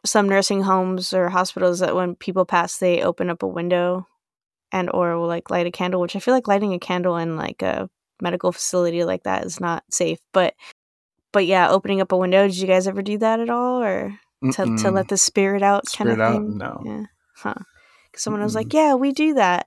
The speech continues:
Speaker 1: And the, the original, or the O P was like, "Oh, yeah, and we light a candle." I'm like, "Is that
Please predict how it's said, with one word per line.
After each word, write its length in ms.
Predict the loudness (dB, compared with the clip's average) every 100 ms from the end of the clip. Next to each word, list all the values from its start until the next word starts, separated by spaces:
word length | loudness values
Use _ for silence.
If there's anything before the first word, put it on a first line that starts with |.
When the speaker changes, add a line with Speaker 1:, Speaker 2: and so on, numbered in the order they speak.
| -6
Speaker 1:
And 460 | -6 -4 -6 -8 -12 -8
the, 180 | -6
the 340 | 2 4 4 2
original, 380 | -2 -4 -4 -6 -2
or 220 | 0 0
the 120 | 2
O 120 | 0
P 220 | 0 -2
was 200 | -2 -2 -4
like, 220 | -4 -4
"Oh, 100 | -2
yeah, 200 | 0 0
and 80 | 0
we 80 | 0
light 200 | 0 -2
a 40 |
candle." 420 | -2 -2 -2 -2 -4
I'm 100 | -4
like, 200 | -6 -8 -18 -20 -20 -20 _ _ _ _ _ _ _ _ _ _ _ -14
"Is 120 | -8 2
that 300 | 4 4